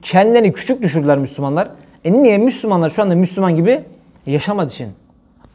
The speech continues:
Allah Celle Celaluhu niye Osmanlı'ya izzet verdi? İslam onlar böyle yaşadı, sımsıkı. Osmanlı'da namaz kılma oranı yüzde seksendi. Şu anda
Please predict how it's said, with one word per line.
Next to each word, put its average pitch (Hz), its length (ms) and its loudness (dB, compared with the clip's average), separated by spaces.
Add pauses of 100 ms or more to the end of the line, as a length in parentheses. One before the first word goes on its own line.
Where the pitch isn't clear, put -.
Allah 190 220 6
Celle 220 280 4
Celaluhu 220 180 0
niye 254 100 2
Osmanlı'ya 180 400 0
izzet 151 260 -2
verdi? 165 300 0 (1500)
İslam 139 400 0
onlar 143 300 2
böyle 127 180 2
yaşadı, 113 260 -6
sımsıkı. - 500 -6 (800)
Osmanlı'da 175 480 2
namaz 160 280 0
kılma 165 180 -2
oranı 185 160 0
yüzde 131 240 -2
seksendi. 139 640 -4 (1000)
Şu - 140 -4
anda 156 260 -2